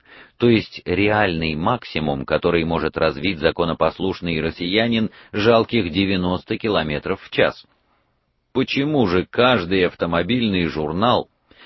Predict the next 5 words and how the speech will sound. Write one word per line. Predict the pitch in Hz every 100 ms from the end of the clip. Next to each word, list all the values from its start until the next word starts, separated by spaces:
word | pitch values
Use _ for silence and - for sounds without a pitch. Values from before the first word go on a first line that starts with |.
| - _
в | -
каждой | 123 123 123 90 92
статье | 82 - 82 82 92 107
о |
машинах | 78 71 - 101 127 90 -